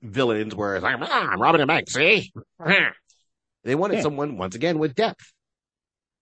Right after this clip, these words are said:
Speaker 1: character, tangible, someone that's likable, even though they're a villain. That's why we got our Doctor Dooms and all, uh, you know, and Namors, right? Anti-heroes. And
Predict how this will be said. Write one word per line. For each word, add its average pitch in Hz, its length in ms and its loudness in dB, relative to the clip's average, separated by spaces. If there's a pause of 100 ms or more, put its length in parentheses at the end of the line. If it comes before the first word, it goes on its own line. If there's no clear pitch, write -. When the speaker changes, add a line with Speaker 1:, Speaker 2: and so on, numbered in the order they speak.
(160)
Speaker 1:
character, 202 440 -4 (920)
tangible, 185 560 -4 (640)
someone 202 340 -8
that's - 120 -14
likable, 156 380 -6
even 160 200 -4
though 160 120 0
they're 147 120 -4
a 135 40 -6
villain. 120 380 -2 (320)
That's 117 140 -4
why 120 120 -4
we 120 80 -4
got 113 160 2
our 113 80 4
Doctor 110 360 2
Dooms 104 500 4
and 90 100 -4
all, 87 280 -4 (360)
uh, 82 200 -10 (100)
you 85 160 -10
know, 78 160 -8
and 98 200 -6
Namors, 107 520 2
right? 101 180 -6
Anti-heroes. 95 840 -6
And 82 100 -10